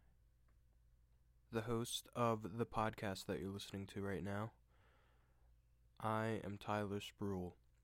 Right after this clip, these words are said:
and I want to welcome you to the Hyperwave Podcast.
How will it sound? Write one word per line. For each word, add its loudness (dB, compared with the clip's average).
and 0
I 4
want 2
to 2
welcome 4
you 4
to -2
the 2
Hyperwave 10
Podcast. 0